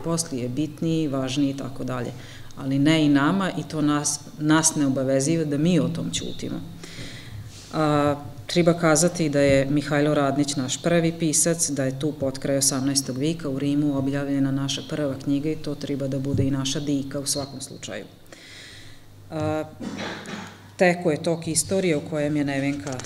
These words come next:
ovaj, dosta divanila, o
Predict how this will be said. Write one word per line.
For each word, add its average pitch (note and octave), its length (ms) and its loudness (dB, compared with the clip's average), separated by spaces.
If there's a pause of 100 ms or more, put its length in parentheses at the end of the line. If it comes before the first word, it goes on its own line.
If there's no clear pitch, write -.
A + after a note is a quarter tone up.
(400)
ovaj, A2+ 280 -12
dosta D#3+ 380 -2
divanila, F3+ 580 -2 (1200)
o C3+ 340 -10